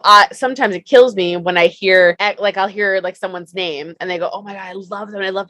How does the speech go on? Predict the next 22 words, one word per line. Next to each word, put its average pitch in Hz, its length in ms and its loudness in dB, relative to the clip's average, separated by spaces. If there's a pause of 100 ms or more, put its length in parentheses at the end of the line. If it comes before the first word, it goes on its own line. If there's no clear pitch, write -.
(120)
everything 208 400 -6
they 185 100 -6
do." 190 160 -8
And 175 80 -6
I 170 60 -6
wanna 170 160 -10
be 170 100 -10
like, 170 300 -2 (400)
"Ah," 302 680 -6
like, 247 220 -8
if 240 100 -6
you 254 220 -4
only 269 380 -6
knew, 254 420 -2
like, 202 220 0
the 233 100 -18
stuff 214 240 -6
that 190 120 -4
was 196 120 -10
going 202 220 -6
on, 247 280 -6
but - 160 -8